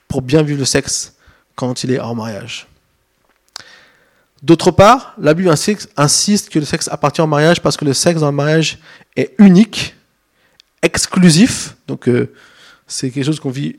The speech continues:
avec seulement une personne, qui est ex-, euh, exclusivement exclusif, et une chose merveilleuse.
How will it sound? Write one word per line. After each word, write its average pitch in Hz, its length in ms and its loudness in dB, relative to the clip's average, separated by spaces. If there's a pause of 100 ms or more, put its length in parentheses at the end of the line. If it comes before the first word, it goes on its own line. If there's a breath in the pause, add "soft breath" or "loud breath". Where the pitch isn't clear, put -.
(140)
avec 135 220 -8
seulement 131 260 0
une 151 100 -4
personne, 175 380 0
qui - 80 -12
est - 20 -14
ex-, - 140 -16
euh, 151 180 -4
exclusivement 131 580 -6 (240)
exclusif, 135 640 -6 (400 loud breath)
et 151 80 4
une 147 120 6
chose 151 200 4
merveilleuse. 131 560 -2